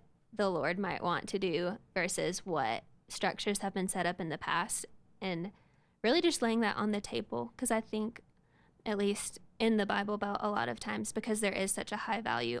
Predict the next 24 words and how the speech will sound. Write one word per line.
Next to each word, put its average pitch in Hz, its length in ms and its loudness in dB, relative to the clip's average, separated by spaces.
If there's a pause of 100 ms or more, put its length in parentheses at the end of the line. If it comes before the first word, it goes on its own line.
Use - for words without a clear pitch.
on 117 400 -2
community 208 800 -2 (100)
and - 320 -4
relationship, 240 720 0 (1300)
um, 196 480 0 (760)
that 202 320 8
can 214 180 0
kind 202 260 0
of 190 180 -6
cloud 185 360 0
the 208 80 -4
judgment 196 500 -4
of, - 560 -6 (260)
or 240 100 6
just 262 180 0
make 226 240 2
you 208 400 2
people 202 360 2
please 226 600 2
more 196 260 0
than 202 260 -2 (100)
actually 220 600 -4 (400)
see 101 260 -4
what 110 360 -2